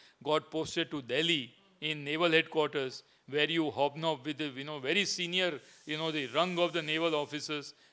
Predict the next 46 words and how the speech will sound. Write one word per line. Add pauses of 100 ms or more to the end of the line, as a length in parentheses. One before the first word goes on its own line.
with
the
Ministry
of
Defense, (440)
you
know,
integrated
headquarters
of
the
Ministry
of
Defense. (320)
So
it
was
a
wholesome
life,
Natasha. (440)
And,
and,
and
nothing
could
have
given
much
better,
you
know. (400)
I
could
have
probably,
what
would
have
happened
alternately
sometime,
I
really
asked
myself.